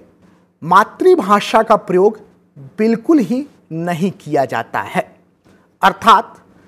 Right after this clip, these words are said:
छात्रों को या विद्यार्थियों को वास्तविक परिवेश में ही सोचने और भाषा के प्रयोग का अवसर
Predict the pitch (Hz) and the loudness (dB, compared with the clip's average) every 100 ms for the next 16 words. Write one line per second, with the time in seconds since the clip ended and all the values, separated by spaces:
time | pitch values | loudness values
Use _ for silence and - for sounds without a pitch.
0 | _ _ _ _ - - 190 - _ - | _ _ _ _ -6 0 0 -2 _ -2
1 | 311 330 - 208 175 247 - _ _ _ | 0 0 0 0 0 -2 -14 _ _ _
2 | _ 165 208 175 196 147 190 185 185 - | _ 0 2 2 -2 2 6 6 4 -2
3 | 320 392 - 208 175 240 - _ _ 131 | 0 0 0 0 0 -2 -10 _ _ -4
4 | 139 196 202 - _ 240 311 339 - _ | 2 2 0 -12 _ 2 2 0 -8 _
5 | 208 196 185 240 - - 240 180 165 214 | 0 0 0 -2 -2 -4 -2 -2 -6 -12
6 | - _ _ _ - - 190 190 - 220 | -14 _ _ _ -18 -6 -4 -4 -2 -2
7 | 277 311 _ _ _ 185 196 254 - _ | -2 -4 _ _ _ 2 4 2 -4 _
8 | 143 - 175 180 - 302 311 240 - - | -16 -2 0 0 0 0 0 -2 -4 -2
9 | 190 190 196 - 185 165 - 151 - 277 | 2 4 2 -2 -2 -2 -4 -4 -2 -4